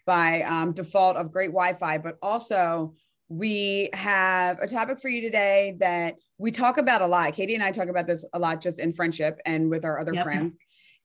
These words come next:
Speaker 1: And I talk about it a lot. I, it always ends up coming up with other
Speaker 2: Yep.
Speaker 1: moms. If you have, mostly if you have girls, but we, there's no exclusion to boys in this subject either, but we're gonna start with the girls. And probably in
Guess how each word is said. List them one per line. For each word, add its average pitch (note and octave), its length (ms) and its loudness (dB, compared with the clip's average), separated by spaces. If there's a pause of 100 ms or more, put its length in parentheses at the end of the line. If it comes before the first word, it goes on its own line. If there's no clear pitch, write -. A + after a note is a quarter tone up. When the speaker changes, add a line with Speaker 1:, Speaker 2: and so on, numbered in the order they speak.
Speaker 1:
And E3+ 360 4
I E3+ 160 2
talk F#3 140 0
about E3+ 200 0
it D#3 100 -4
a E3 60 -4
lot. D#3 240 -2
I, E3 200 -4
it G3+ 140 0
always A#3+ 340 0
ends G#3 120 -4
up G3 140 -2
coming F3+ 440 -6
up D3+ 300 -6 (360)
with E3 220 2
other D#3 160 2
Speaker 2:
Yep. D3+ 60 2
Speaker 1:
moms. F3 540 2
If E3 160 -4
you E3 140 0
have, D3+ 420 -2
mostly A#3 460 0
if B3 80 -4
you C4 120 -4
have A3+ 180 -6
girls, F3+ 420 2
but E3+ 340 0 (100)
we, F#3+ 480 -6
there's F3+ 200 0
no G#3+ 220 2
exclusion A#3 440 -2
to G3+ 80 -6
boys F#3 320 -2
in F3+ 80 -4
this F3 160 -2
subject E3+ 400 -4
either, G3+ 320 -2
but F3 100 -2
we're A3 120 -4
gonna G#3 140 -6
start F3 440 0
with E3+ 120 0
the E3 60 -4
girls. E3+ 540 0 (560)
And F3 600 4
probably A#3 600 4
in G3 480 -6